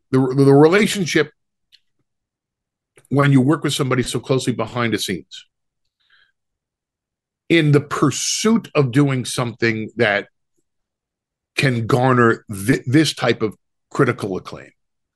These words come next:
that the pursuit has to be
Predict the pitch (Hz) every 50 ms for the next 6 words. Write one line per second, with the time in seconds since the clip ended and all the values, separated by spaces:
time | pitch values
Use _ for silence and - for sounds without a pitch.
0 | _ _ _ _ _ _ _ _ _ - 143 139 139 - 143 139 - - - 139
1 | - - - - - 220 190 - - - - - - 139 123 117 - - 123 104
2 | 117 117 110 104 101 -